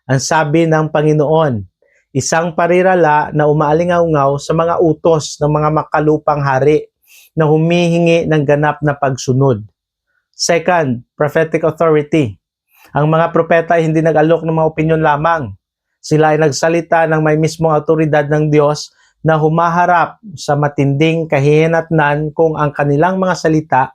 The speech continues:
ay hindi totoo. Third, pagkilala sa lumang tipan. Ang lumang tipan ay patuloy na nagpapakita ng mga sulatin nito bilang mismong mga salita ng Diyos. Isang pag-angkin na pinagtibay ng bagong tipan.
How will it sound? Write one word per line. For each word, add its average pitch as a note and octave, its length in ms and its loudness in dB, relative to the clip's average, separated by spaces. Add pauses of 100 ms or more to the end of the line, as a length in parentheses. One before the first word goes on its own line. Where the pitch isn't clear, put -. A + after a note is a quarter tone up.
(340)
ay F3+ 180 2
hindi F3+ 240 0
totoo. D#3+ 600 0 (1200)
Third, D#3+ 560 0
pagkilala D#3 720 0
sa D#3+ 160 -2
lumang D3 400 0
tipan. C3+ 480 -4 (680)
Ang C#3 120 2
lumang G#3+ 300 2
tipan E3 340 0
ay E3 160 0
patuloy E3 560 0
na D#3+ 220 0
nagpapakita D3+ 840 -4
ng D3 140 -2
mga D3+ 180 0
sulatin D3+ 560 0
nito C#3+ 460 -2 (320)
bilang E3+ 260 2
mismong E3+ 400 -2
mga D#3+ 160 0
salita D3 480 -2
ng C#3+ 240 0
Diyos. E3+ 560 -2 (320)
Isang D#3+ 460 -2
pag-angkin D#3+ 580 0
na D3+ 140 0
pinagtibay D3+ 760 0
ng D3 160 0
bagong C3+ 400 0
tipan. B2 400 -4